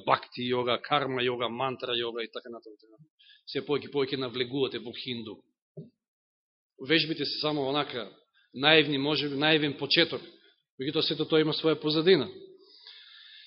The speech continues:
И тоа не е само ослободување од стресот и од негативните мисли, туку и празнење од мислите и чувствата и поврзување со божествените сили. Така велат. Значи,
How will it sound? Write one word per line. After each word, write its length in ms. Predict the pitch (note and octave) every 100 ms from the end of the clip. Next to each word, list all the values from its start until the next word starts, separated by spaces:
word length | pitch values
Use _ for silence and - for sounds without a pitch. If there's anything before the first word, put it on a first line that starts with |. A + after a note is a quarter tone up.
| - _ _ _ _ _
И 60 | C3
тоа 160 | F#3+
не 140 | G3 A3
е 60 |
само 240 | G#3+ A#3 A3+
ослободување 560 | G#3+ G#3+ G3 G#3 A3 G3+
од 100 | F#3
стресот 400 | - G3+ G3+ G3
и 40 | E3+
од 80 | D#3
негативните 500 | F3+ F#3 F#3+ F3+ E3
мисли, 260 | F#3+ G3+
туку 220 | F#3+ -
и 100 | D3 C#3+
празнење 600 | D#3 D#3 F3+ G3 F3+ D3
од 160 | A#2+
мислите 400 | C3+ C#3+ C#3 C3
и 80 | A#2+
чувствата 560 | - B2 - B2+ - E3+ -
и 80 | E3 D3+
поврзување 580 | C3 B2 A#2+ D3 D3 C3+
со 120 | C3+
божествените 680 | A#2 A#2+ A2+ - C3 A#2+ -
сили. 340 | - - A2 F#2 _ _ A#3 - _ _ _ _ _ - - _ - _ -
Така 200 | G2+ A2
велат. 280 | B2 G2+ - - - _ _ _ _ - - _ _ _ _ _ _ _ _ -
Значи, 260 | E3+ D3